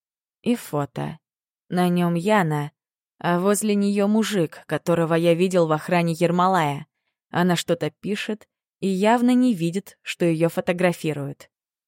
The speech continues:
Яд ненависти впрыскивается в кровь и разъедает сосуды.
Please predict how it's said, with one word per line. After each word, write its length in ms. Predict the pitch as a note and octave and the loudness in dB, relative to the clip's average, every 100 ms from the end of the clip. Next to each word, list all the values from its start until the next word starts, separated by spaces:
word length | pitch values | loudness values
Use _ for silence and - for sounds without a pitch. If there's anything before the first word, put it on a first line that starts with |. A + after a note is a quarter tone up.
| _ | _
Яд 360 | F3 F3+ F3 | -2 0 0
ненависти 720 | F#3+ G3 F#3+ E3+ D3+ D3 - | 0 2 2 0 -2 -4 -6
впрыскивается 840 | D#3 - F#3 E3+ - D#3 D#3 D#3 E3+ | -10 -2 0 0 -2 -2 0 0 -4
в 100 | - | -4
кровь 340 | - G3+ F#3+ - | 0 0 0 -4
и 120 | F#3+ | 2
разъедает 640 | F#3+ F#3 - F3+ F3 F3 F3 | 4 2 2 0 4 2 2
сосуды. 720 | - F3+ - E3+ D3+ C#3 D3+ | 0 -2 0 -2 -2 -6 -10